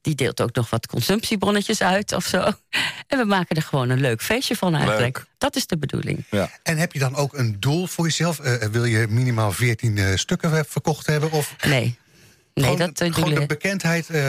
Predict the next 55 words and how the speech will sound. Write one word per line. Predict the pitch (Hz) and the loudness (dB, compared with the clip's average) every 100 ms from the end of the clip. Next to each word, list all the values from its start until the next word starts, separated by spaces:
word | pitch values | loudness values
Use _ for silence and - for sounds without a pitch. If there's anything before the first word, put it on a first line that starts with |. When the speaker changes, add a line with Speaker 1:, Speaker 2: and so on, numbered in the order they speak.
| - | 0
Speaker 3:
op | 139 | -2
zich, | - 214 190 | 0 -2 -2
daar, | - 160 | -2 0
daar | 151 139 | -2 0
ben | 147 | 0
je | 147 | 0
al | 147 139 143 | 2 0 0
Speaker 1:
Het, | 180 160 | -2 -2
het | - 160 | -4 0
is | 196 - | 0 0
gewoon | 175 151 | 0 2
belangrijk | 135 170 226 185 175 | 2 2 2 2 0
dat | 160 147 | -2 -2
mensen | 147 - - | -2 -2 -4
kunst | 156 139 | -2 -2
zien. | - - 175 110 - _ | -2 0 0 0 -8 _
Speaker 3:
Ja. | - - - | -10 -10 -4
Speaker 1:
En | 151 | -2
dat | 143 127 | 0 0
mensen | 147 139 127 | 0 0 -2
met | 117 - | -2 0
kunst | 147 - | -2 -2
geconfronteerd | - 131 - 127 123 175 185 | -4 -4 -2 -2 0 0 0
worden. | 156 156 147 | 0 2 2
En | - 123 | 0 0
dat | 127 | -2
mensen | 123 120 - 104 - - - | -2 0 0 -4 -6 -10 -2
over | 135 135 | 0 0
kunst | - 135 - | -2 -2 -2
gaan | 139 135 | 0 2
nadenken. | 151 180 165 156 156 151 - - - - | 4 2 2 0 -2 -6 -8 -20 -20 -6
En | 139 | -2
wat | 135 135 | 0 0
ik | 180 | 0
altijd | 165 156 147 | -2 -2 0
heel | 151 | 0
bijzonder | 139 139 143 143 | 0 0 0 0
vind, | 127 127 131 - - | 0 -2 -4 -8 -8
als | 123 - | -6 -4
ik | 135 | -4
het | 123 139 | -2 0
over | 131 139 | 0 0
mezelf | 120 131 165 202 | 2 2 0 0
heb | 196 | -2
dan | 180 175 | 0 0
eventjes, | 170 165 160 170 - - - - - - _ | 0 -2 -4 -4 -6 -12 -20 -20 -20 -20 _
dat | 143 131 - - | -4 -4 -6 -6
ik | 139 | -2
maak | 147 127 | 0 0
werk | 135 139 127 | 0 0 0
wat | - 120 | -4 -2
gaat | - 127 | -2 0
toch | - - | -2 0
over | 151 135 - | -2 0 0
emoties. | 131 127 165 - 190 202 | 2 2 0 -2 -4 -4